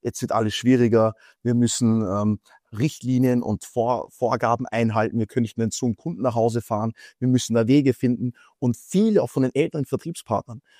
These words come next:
die haben gesagt, das wird unser Geschäft ruinieren. Unser Geschäft wird nicht mehr weitergehen. Diese Pandemie ist die Krise.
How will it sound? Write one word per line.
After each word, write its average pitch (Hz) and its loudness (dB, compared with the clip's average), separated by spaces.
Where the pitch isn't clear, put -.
die - -8
haben 123 2
gesagt, 117 -2
das 117 -4
wird - -4
unser 110 0
Geschäft 104 -8
ruinieren. 104 -6
Unser 120 0
Geschäft 127 -2
wird 143 -2
nicht 123 -6
mehr 113 0
weitergehen. 113 0
Diese 139 0
Pandemie 135 2
ist - -6
die 123 -4
Krise. 131 0